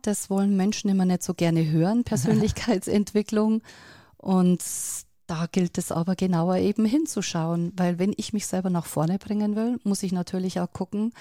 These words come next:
Speaker 1: ähm, wo komme ich her? Das heißt also, wo ist mein Status, äh, oder mein Standort, ist besser gesagt.
Speaker 2: Ist- und Sollzustand, so ganz
Speaker 1: Äh, ja, genau,
Speaker 2: böse
Speaker 1: genau,
Speaker 2: gesagt
Speaker 1: genau,
Speaker 2: mal, ne?
Speaker 1: genau.
Speaker 2: Mhm.
Speaker 1: Erst mal so analysieren, wo stehen wir denn jetzt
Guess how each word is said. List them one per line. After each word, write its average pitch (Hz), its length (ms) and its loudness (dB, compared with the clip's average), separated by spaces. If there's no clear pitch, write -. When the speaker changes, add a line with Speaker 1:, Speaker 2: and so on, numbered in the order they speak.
Speaker 1:
ähm, 185 340 4
wo 190 120 0
komme 190 280 2
ich - 180 -2
her? 180 380 2
Das 208 180 -2
heißt 180 200 2
also, 170 220 -2
wo 175 140 0
ist 190 140 -4
mein 170 160 2
Status, - 880 -4
äh, 196 60 0
oder 190 520 2
mein 165 220 2
Standort, 180 720 0
ist - 120 -6
besser 175 240 -4
gesagt. - 560 -6
Speaker 2:
Ist- - 200 -4
und 151 120 2
Sollzustand, 127 720 -2
so 131 100 -6
ganz 135 300 -2
Speaker 1:
Äh, - 40 -2
ja, 208 280 2
genau, 190 160 4
Speaker 2:
böse 160 280 4
Speaker 1:
genau, 208 140 2
Speaker 2:
gesagt 143 360 2
Speaker 1:
genau, - 140 2
Speaker 2:
mal, - 180 2
ne? 147 160 0
Speaker 1:
genau. 160 240 2
Speaker 2:
Mhm. 131 240 -2
Speaker 1:
Erst - 220 -2
mal 175 100 0
so - 140 -4
analysieren, 170 760 0
wo 170 60 -2
stehen 185 260 -2
wir 185 80 -2
denn 175 160 0
jetzt 175 200 -2